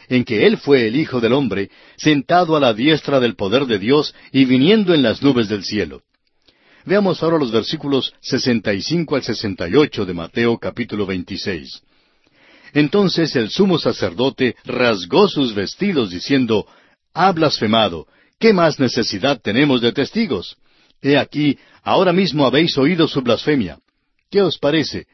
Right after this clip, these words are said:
Y respondiendo ellos dijeron, "Es reo de muerte." Entonces le escupieron en el rostro y le dieron de puñetazos, y otros le abofeteaban, diciendo,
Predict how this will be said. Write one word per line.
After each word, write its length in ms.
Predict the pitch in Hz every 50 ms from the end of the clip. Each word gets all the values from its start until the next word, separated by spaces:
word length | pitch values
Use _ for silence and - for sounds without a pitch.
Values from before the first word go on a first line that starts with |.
| _ _ _ _ _ _ _ _ _ _ _ _ _ _ -
Y 60 | 107
respondiendo 720 | 101 107 113 98 - 127 120 113 143 170 170 156 139 131 139
ellos 240 | 147 139 135 123 98
dijeron, 500 | 101 90 - 135 127 117 113 104 92 - _ _ _ _
"Es 280 | _ 120 131 135 120 -
reo 360 | 120 127 139 160 170 170 160
de 120 | 151 147 139
muerte." 420 | 147 151 139 117 - - 80 - _ _ _ _ _ _ _ _ _ _ _ _ _ _
Entonces 580 | - 113 104 90 - 123 131 123 - 147 127 -
le 60 | 120
escupieron 560 | 104 - - 104 92 - 123 147 139 139 131
en 120 | 127 117 107
el 120 | 98 92
rostro 480 | 87 117 143 143 - - 143 139 120 - _ _ _ _ _
y 100 | - 117
le 100 | 117 117
dieron 260 | 113 143 170 175 175 165
de 100 | 147 131
puñetazos, 800 | - 143 143 135 117 - - 156 143 - - 139 131 - - - _ _ _ _ _ _
y 140 | - 107 127
otros 340 | 156 160 - 151 147 120 113
le 80 | 127
abofeteaban, 680 | 120 110 113 101 104 104 - - 139 143 127 117 98 90
diciendo, 540 | 90 90 - - 127 117 113 101 104 95